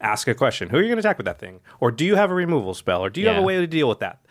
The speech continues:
Speaker 1: That's a question. They're gonna respond. That starts a dialogue. There you go. You're politicking.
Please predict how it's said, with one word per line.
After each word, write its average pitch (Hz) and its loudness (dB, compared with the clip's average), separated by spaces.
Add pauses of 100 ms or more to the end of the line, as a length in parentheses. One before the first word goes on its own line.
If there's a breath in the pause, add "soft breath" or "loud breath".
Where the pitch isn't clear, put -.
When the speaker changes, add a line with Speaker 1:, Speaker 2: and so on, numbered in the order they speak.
(160 loud breath)
Speaker 1:
That's 170 2
a 214 0
question. 185 2
They're 143 4
gonna 160 2
respond. 139 2
That 123 0
starts 135 0
a 139 -6
dialogue. 117 2 (140)
There 95 -2
you 117 0
go. 123 2
You're 98 -4
politicking. 107 0